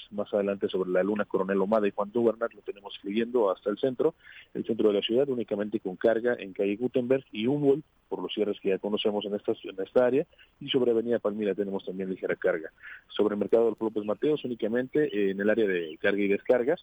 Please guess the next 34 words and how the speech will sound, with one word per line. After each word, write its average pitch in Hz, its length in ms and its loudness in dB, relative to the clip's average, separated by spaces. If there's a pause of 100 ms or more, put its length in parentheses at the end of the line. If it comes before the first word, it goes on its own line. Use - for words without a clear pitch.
(300)
y 151 260 -8
en 104 240 -6
la 110 140 2
salida 104 300 0
de 92 80 -2
Andenes 87 340 -6
tenemos 80 340 -8
ligera 80 280 -6
carga. - 360 -8
Le 95 120 -2
recomendamos, 101 400 2
por 101 100 -4
favor, 107 240 2
a 101 40 0
todos 107 180 0
los 98 100 -2
automovilistas 101 640 -2
utilizar 101 380 0
el 113 120 0
cinturón - 340 -2
de 107 80 0
seguridad, 98 420 -2 (100)
los 131 240 -2
ocupantes 107 420 -8
de 98 80 -4
los 92 140 -18
asientos 98 300 -12
delanteros, 98 420 -2
ya 104 80 -4 (180)
que 95 140 -10 (400)
es 95 160 -2
obligatorio 90 540 0
para 87 260 0
ambos, 120 320 0